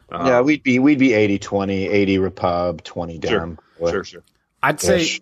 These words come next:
Speaker 2: yeah.
Speaker 3: we're, we're probably closer to fifty fifty, um, maybe sixty forty Republican, just because, but I should say sixty forty leans conservative. I think there are,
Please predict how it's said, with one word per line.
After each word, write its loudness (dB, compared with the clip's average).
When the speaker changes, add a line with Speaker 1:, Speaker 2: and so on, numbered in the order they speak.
Speaker 2:
yeah. -2
Speaker 3:
we're, 2
we're 2
probably 0
closer 0
to 0
fifty -2
fifty, -2
um, 0
maybe 2
sixty -2
forty -2
Republican, 0
just -2
because, -2
but -2
I -2
should -6
say 2
sixty -2
forty -2
leans 2
conservative. -2
I 0
think -2
there 0
are, 2